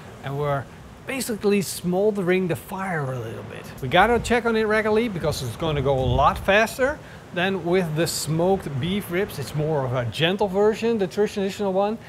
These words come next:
And now we're really getting into the hardcore version of it. Twenty minutes have gone by. Time to check on the ribs. Wow, look at that. The bones already started popping.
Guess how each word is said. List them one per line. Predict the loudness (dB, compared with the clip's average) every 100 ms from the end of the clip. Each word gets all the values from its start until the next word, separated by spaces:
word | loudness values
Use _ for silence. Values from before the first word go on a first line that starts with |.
| -20 -16
And | -10 -6
now | -4 -2 0
we're | 0 2
really | 0 0 0
getting | -2 -4 -4 -4
into | -4 -4 -6
the | -6
hardcore | -4 -6 -6 -6 -4
version | -6 -6 -10
of | -14 -14
it. | -4
Twenty | 0 0
minutes | 0 -2 -2 -2
have | -2
gone | 0 4
by. | 6 6 2 -4 -4
Time | 0 2
to | 2
check | 4 4
on | 4 4
the |
ribs. | 6 6 6 0 -8 -12 -18 -20 -20 -20 -20 -8
Wow, | 2 4 6 4 2 2
look | 2 2 4
at | 6
that. | 6 6 4 0 -2
The | 0
bones | 4 6 6 6 6
already | 8 8 8 6
started | 4 4 6 6 4 4
popping. | 4 4 4 4